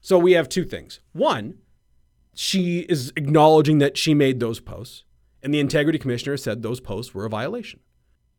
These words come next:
That to me means violation. Two, if some sort of thing that the integrity commissioner missed would imply that there was not a violation here at all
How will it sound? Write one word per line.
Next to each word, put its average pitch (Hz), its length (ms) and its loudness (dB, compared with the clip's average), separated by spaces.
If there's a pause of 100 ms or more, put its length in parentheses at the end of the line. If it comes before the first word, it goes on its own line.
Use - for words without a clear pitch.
(140)
That 180 320 0
to 220 80 0
me 143 200 -2
means 127 360 -4 (400)
violation. 120 540 -4 (760)
Two, 220 480 2 (580)
if 226 380 2 (300)
some 311 500 2
sort 381 280 2
of 269 120 0
thing 285 260 2
that 247 80 2
the 220 120 2
integrity 220 360 6
commissioner 185 480 2
missed 170 440 0 (280)
would 160 140 4
imply 175 340 4
that 147 140 2
there 131 160 6
was 113 240 2
not 113 220 -2
a 143 60 2
violation 190 560 2
here 302 180 2
at 320 60 4
all 226 500 6